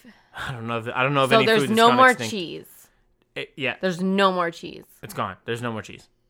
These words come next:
Speaker 2: Cheese is eighty-sixth.
Speaker 1: No more cheese.
Speaker 2: Yeah.
Speaker 1: So I gotta go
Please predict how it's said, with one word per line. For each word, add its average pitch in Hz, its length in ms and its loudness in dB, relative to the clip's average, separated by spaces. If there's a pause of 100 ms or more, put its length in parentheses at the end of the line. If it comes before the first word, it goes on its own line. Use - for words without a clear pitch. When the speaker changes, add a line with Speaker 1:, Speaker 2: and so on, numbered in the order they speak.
(200)
Speaker 2:
Cheese 165 260 -2
is 127 80 -8
eighty-sixth. 123 640 -10 (340)
Speaker 1:
No 170 220 -8
more 147 160 -14
cheese. - 320 -20
Speaker 2:
Yeah. - 160 -12 (1500)
Speaker 1:
So - 160 -16
I 160 120 -8
gotta 160 240 -12 (340)
go 165 380 -10